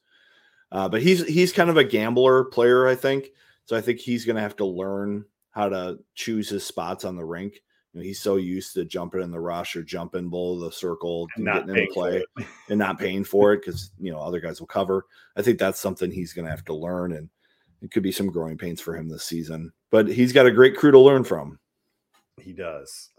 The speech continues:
Speaker 2: Uh, moving on here. Next, we get, I'm not even gonna try to pronounce his last, uh, Garrett.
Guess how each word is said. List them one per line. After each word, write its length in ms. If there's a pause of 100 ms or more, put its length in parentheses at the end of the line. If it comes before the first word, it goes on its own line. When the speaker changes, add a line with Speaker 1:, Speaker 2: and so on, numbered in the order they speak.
(100)
Speaker 2:
Uh, 220 (140)
moving 580
on 480
here. 380
Next, 440
we 100
get, 400 (680)
I'm 200
not 80
even 120
gonna 120
try 220
to 60
pronounce 340
his 120
last, 300
uh, 200 (1800)
Garrett. 520